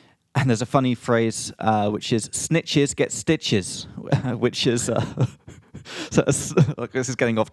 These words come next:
off topic, but, uh, a snitch is someone who tells somebody in authority about a crime or something bad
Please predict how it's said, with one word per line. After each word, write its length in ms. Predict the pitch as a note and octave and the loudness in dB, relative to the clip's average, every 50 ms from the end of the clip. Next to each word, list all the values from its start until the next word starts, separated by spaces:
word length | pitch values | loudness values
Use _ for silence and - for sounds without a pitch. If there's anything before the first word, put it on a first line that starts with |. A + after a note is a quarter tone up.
| - - | -2 -2
off 140 | B2 - - | -2 0 0
topic, 300 | A2+ A2 - G2+ F#2 - - - - - - - - | -2 0 0 0 -2 -2 -6 -14 -12 -12 -12 -4 6
but, 160 | - B2 - - | 6 6 8 8
uh, 280 | B2+ B2+ A#2 A2 - - | 2 4 4 2 2 2
a 60 | B2+ | 0
snitch 640 | B2 - - - - D3+ D#3+ F3+ - - - - - | 0 0 -4 0 2 2 2 2 0 -2 -6 -6 -2
is 200 | - C#3+ B2+ - | 0 0 0 2
someone 300 | - D3+ C3+ C3+ C3+ C3 | 0 0 2 4 4 2
who 400 | B2+ A2 B2 C3+ B2+ B2 B2 B2 - - - - - - | 2 2 2 2 4 4 2 0 -4 -8 -20 -20 -14 -12
tells 480 | - - - D#3+ D#3+ E3+ E3+ E3+ D#3 | -8 0 2 2 4 4 2 0 -2
somebody 580 | - - - D#3+ D3 C#3+ C#3+ C3+ C#3+ C#3 C3+ - | -2 -2 0 0 0 0 0 2 2 2 2 2
in 120 | C3+ C3 | 2 2
authority 580 | B2 A#2 - D3 C3+ C3 B2+ A#2+ - A#2 A2 A2 | 2 2 2 0 2 2 0 0 0 0 0 0
about 340 | - G#2+ A#2+ A#2 A2 - - - | 2 2 4 4 2 0 -2 -4
a 60 | - | -6
crime 580 | _ - - - D3+ C#3+ B2+ A2 G#2+ G#2+ A2+ A2+ | _ -4 2 4 4 4 6 4 2 2 2 2
or 100 | G#2 A2 | 0 2
something 300 | - D3 B2 B2+ B2 A2 | 0 0 2 2 0 2
bad 420 | - B2+ A#2 G#2+ G#2 G#2+ G#2+ | 2 2 2 2 2 0 0